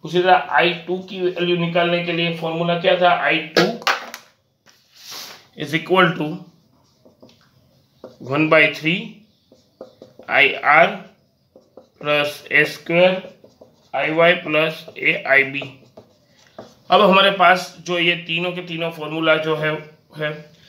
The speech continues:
यानी यह-, यहाँ तक हमने सभी formula थे वो रि-, revise कर लिए हैं। अब इसी का यूज़ करके हमें ये, अ, problem जो है वो solve करना है। तो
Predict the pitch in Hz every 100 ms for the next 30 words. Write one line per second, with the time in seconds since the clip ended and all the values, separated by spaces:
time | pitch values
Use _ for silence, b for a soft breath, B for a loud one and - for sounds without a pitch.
0 | B B 156 170 202 196 175 165 165 180
1 | 196 175 175 185 180 160 175 170 160 170
2 | 165 175 160 156 156 151 143 147 151 160
3 | 165 165 160 156 151 156 180 b b b
4 | - 156 160 190 196 190 165 180 175 185
5 | 175 185 170 175 151 156 165 156 151 -
6 | 156 165 170 156 160 156 156 160 156 156
7 | 160 156 156 170 185 - b b b b
8 | b - 170 165 -